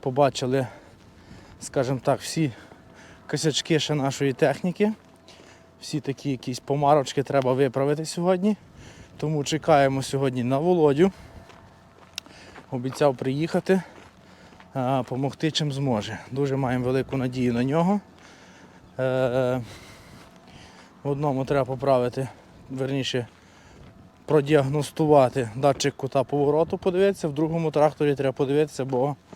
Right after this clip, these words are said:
вибиває помилку по тормознім тиску. Назарко пошурував в поле вже з ротаційною бороною.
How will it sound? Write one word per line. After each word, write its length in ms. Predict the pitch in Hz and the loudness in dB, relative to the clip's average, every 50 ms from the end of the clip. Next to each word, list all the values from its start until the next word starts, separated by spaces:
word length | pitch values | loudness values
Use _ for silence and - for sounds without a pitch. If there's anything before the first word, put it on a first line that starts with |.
| - - - - - - - - - - - - - - - - - - - - - - - - - - - - - - - - - - - | -20 -20 -20 -20 -20 -20 -20 -20 -20 -20 -20 -20 -20 -20 -20 -20 -20 -20 -20 -20 -20 -20 -20 -20 -20 -20 -20 -20 -20 -20 -20 -20 -18 -18 -14
вибиває 920 | - 127 131 143 156 156 139 139 139 127 135 143 151 147 151 156 156 151 147 | -10 -2 2 4 4 4 2 0 -6 -4 2 4 6 8 8 8 8 6 4
помилку 540 | - 143 139 147 156 180 185 - - - 127 - | 2 0 -2 0 2 0 0 -2 -4 -12 -12 -2
по 300 | - 135 139 143 156 151 - - - - - - - - - - - - - - - - - - - | 0 2 2 2 0 -2 -6 -12 -20 -20 -20 -20 -20 -20 -20 -20 -20 -20 -20 -20 -20 -20 -20 -20 -4
тормознім 640 | - 147 131 143 147 143 131 131 143 156 160 165 156 - - - - - - - - - - - | -2 0 0 0 0 -2 -2 -2 -2 -2 0 -2 -2 -4 -8 -16 -18 -16 -16 -18 -18 -16 -16 -4
тиску. 480 | - 180 175 143 120 - - - 110 98 - - - - - - - - - - - - - - - - | 0 2 2 4 2 0 -6 -8 -12 -12 -12 -14 -14 -14 -14 -14 -16 -18 -20 -20 -20 -20 -20 -20 -12 -4
Назарко 720 | - 147 151 143 160 165 156 143 139 - - 147 143 131 120 - - - - - - - - - - - - - - - - | -2 -2 2 4 6 6 6 6 4 2 2 2 2 2 0 -6 -14 -16 -18 -18 -20 -20 -20 -20 -20 -20 -20 -20 -20 -16 -2
пошурував 640 | - 147 135 - - 160 156 160 156 160 160 151 143 | -2 0 0 0 0 2 4 4 6 8 8 6 6
в 120 | 123 - | 4 -2
поле 400 | - - 156 165 151 143 143 143 | -2 4 6 8 8 8 6 6
вже 360 | 139 135 131 143 135 127 123 - - - _ _ _ _ _ - - - - - _ _ _ _ - | 4 4 4 4 4 4 2 -2 -8 -18 _ _ _ _ _ -20 -20 -20 -20 -20 _ _ _ _ -2
з 180 | 139 139 139 | 0 2 4
ротаційною 760 | 147 151 156 147 - 156 135 - - 156 147 143 143 143 139 | 6 4 4 6 4 2 2 4 2 2 4 4 4 4 2
бороною. 720 | 131 123 135 135 131 135 135 127 127 123 135 160 196 220 | 4 4 4 4 4 4 4 4 6 6 6 6 6 4